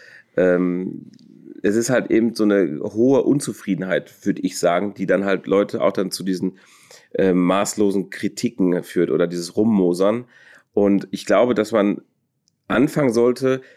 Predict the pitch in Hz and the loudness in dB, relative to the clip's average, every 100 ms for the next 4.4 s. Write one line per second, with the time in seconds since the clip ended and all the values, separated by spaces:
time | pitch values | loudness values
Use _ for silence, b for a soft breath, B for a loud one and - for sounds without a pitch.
0 | B - 90 90 85 87 92 104 - 123 | B -6 -2 0 2 2 2 0 -2 -4
1 | - 101 101 - 92 92 95 85 57 - | -2 0 0 0 0 0 0 -2 -4 -4
2 | 71 117 101 95 - 87 87 90 95 - | 0 2 4 2 0 0 0 0 -4 0
3 | 92 104 107 98 90 - 101 110 113 98 | 0 0 0 0 0 0 0 2 2 2
4 | 101 - 101 | -2 -2 -2